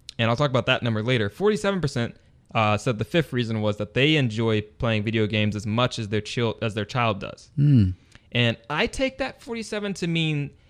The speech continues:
Speaker 1: that that's our side of the generational
Speaker 2: Yeah,
Speaker 1: coin,
Speaker 2: that's what I'm
Speaker 1: you know?
Speaker 2: thinking too.
Speaker 1: Uh, one of the subsets of our generation was that you had some parents like Master Dad who kind of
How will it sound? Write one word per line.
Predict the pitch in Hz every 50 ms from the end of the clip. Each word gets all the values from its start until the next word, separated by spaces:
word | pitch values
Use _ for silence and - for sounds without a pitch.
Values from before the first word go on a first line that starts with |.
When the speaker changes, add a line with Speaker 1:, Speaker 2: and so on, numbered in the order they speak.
| _ _ _
Speaker 1:
that | - 131 123 113 -
that's | - 143 156 156 - - - - _ _ _ _ _
our | - 127 135 135 127 123
side | - - 120 110 110 107 107
of | 104 98 95
the | 98 107
generational | 101 - 110 107 104 104 107 104 101 - 104 101 95
Speaker 2:
Yeah, | - 101 92 90 90 85
Speaker 1:
coin, | - - -
Speaker 2:
that's | 107 95 - -
what | 92 87
I'm | 87 92
Speaker 1:
you | 90 107
know? | 101 101 98
Speaker 2:
thinking | 95 87 - - 92 90 98 - - - - _ -
too. | - 120
Speaker 1:
Uh, | 117 117 110 107 - -
one | - 95 120 120 135 156 175 190
of | 202 180 165
the | 175 170 160 160
subsets | 156 - - - - - - 151 139 139 120 - - 127 117 107 101 - - - - - - _ -
of | 113 113 107 104 101 98 - - -
our | 110 110 113
generation | 110 113 113 104 104 104 98 98 - 110 104
was | 104 101
that | 110 110 107
you | 120 131
had | 139 131 123 -
some | - 147 160 175
parents | - 127 117 135 156 -
like | - 117 120
Master | 113 104 101 - -
Dad | 107 104 101 104 120 127
who | 120 113 110
kind | - 120 117 110
of | 110 110 107 104